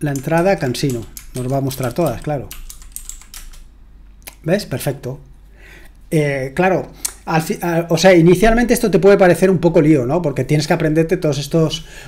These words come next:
comandos, eh, todos estos truquillos, pero fíjate que es súper rápido, porque simplemente con escribir diario, eh, find,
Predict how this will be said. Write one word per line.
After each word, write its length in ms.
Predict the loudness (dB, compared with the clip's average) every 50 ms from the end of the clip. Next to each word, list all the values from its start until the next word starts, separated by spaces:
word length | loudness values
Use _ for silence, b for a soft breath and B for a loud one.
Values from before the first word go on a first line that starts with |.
| B B
comandos, 760 | -4 -2 2 2 2 2 4 4 4 6 6 4 2 0
eh, 480 | -6 -4 -2 0 0 0 0 0 -2 -2
todos 280 | 0 0 2 2 2 0
estos 520 | -2 -4 -2 0 0 0 -2 -6 -12 -6
truquillos, 580 | -2 -2 -2 2 2 2 4 4 2 2 0 -6 B B B B B 0
pero 140 | 0 0
fíjate 400 | 2 2 2 2 2 0 0 -2
que 80 | 0 -2
es 80 | 0 0
súper 440 | 0 0 2 2 2 2 0 0 2
rápido, 340 | 0 2 4 4 2 2 2
porque 320 | 0 -4 -2 -2 -4 -4 -4 -4
simplemente 560 | -2 -2 0 2 2 2 2 0 -2 -2 -4 B B B B B
con 160 | -4 -2 -2
escribir 460 | -2 -2 -2 0 2 2 2 2 2
diario, 500 | 2 4 4 4 4 4 2 -2 -4 -6 -10 -16 -18 B B B B B B B -18 -16 -10
eh, 400 | -6 -6 -4 -4 -4 -4 -4 -6 -6
find, 880 | -8 -10 -4 0 0 2 4 4 4 4 4 4 4 2 2 0 -2